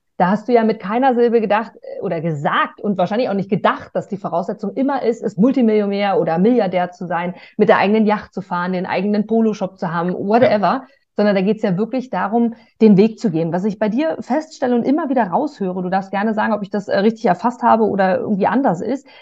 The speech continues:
Speaker 1: Ich habe nie das Gefühl gehabt, bei dir, dich immer gesehen zu haben, so wie auch jetzt, wie du es beschreibst, dass du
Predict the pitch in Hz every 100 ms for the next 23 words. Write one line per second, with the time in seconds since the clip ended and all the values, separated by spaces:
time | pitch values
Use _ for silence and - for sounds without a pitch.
0 | - _ _ _ _ _ _ - 240 226
1 | 247 254 262 359 370 285 - 285 330 302
2 | 311 277 208 254 339 349 - - - 185
3 | 269 269 240 226 190 214 320 330 269 285
4 | 240 226 - 190 226 - 226 226 - 202
5 | - 226 311 - 240 - 254